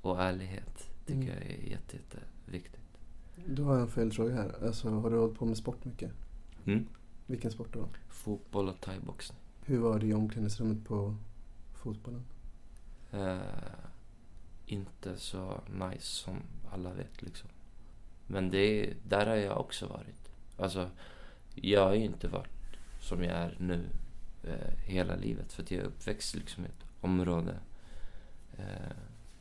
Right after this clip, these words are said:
Speaker 1: som skulle kunna klassas som en förort i, i Uppsala. Och har växt upp i, i alla de där no-, normerna. Men jag har ju tagit mig ut. Men det har ju också varit en resa i sig. Alltså en,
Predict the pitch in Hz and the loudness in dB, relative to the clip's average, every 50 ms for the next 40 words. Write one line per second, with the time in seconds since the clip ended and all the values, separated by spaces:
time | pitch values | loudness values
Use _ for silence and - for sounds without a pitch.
0 | - - - - - - - - - - - - - 90 92 - - - - 87 | -14 -12 -12 -12 -12 -12 -14 -14 -12 -12 -12 -8 -6 -6 -6 -6 -4 -2 -2 -2
1 | 85 - 92 92 95 - 90 90 - 87 - - - 92 95 92 92 - - 87 | -2 -2 -2 -2 -2 -2 -4 -4 -4 -4 -2 0 2 2 2 0 0 0 0 2
2 | 87 87 95 95 - - - - 90 - - - - - - - - - - - | 2 2 0 -2 -4 -6 -8 -6 -6 -6 -6 -8 -10 -12 -14 -14 -14 -10 -6 -6
3 | 92 87 - - - 92 92 90 90 90 87 87 82 85 - - - - - - | -6 -4 -4 -2 2 6 6 6 6 4 2 2 0 -2 -4 -6 -10 -12 -12 -12
4 | - - - - - - - - - - - - - - - 87 87 87 - - | -12 -12 -14 -14 -14 -14 -14 -12 -12 -12 -12 -6 -4 0 0 0 0 0 0 2
5 | - - - - - 82 85 85 82 - - - - - 87 90 87 87 87 90 | 2 0 0 0 0 2 2 2 0 -4 -8 -8 -6 -2 2 4 6 6 8 6
6 | 95 90 87 85 82 85 85 87 - - - - - 92 90 87 87 87 87 85 | 6 6 4 4 2 2 0 -2 -2 -4 -6 -2 2 2 4 4 4 2 0 -2
7 | 85 85 - - - - 87 87 85 85 85 85 - - 87 87 87 85 85 - | -2 -4 -6 -8 -4 0 2 4 4 4 2 0 2 2 4 4 4 4 4 4
8 | 87 87 85 85 - 95 95 - - 98 - - - - - - - - - - | 4 4 4 2 0 -2 -2 -2 -2 -4 -6 -8 -12 -12 -12 -14 -16 -16 -16 -16
9 | - - - - 87 85 85 90 98 101 - - - 85 85 - - 90 85 85 | -16 -8 -2 2 4 6 6 6 6 4 2 -2 -4 -4 -6 -2 -2 -2 0 0
10 | 87 - - - - - 92 - - 92 90 - - - - - - 87 87 - | -2 -4 -4 -4 -2 -2 0 0 0 0 -2 -2 -4 -6 -6 -2 0 0 0 0
11 | - | -4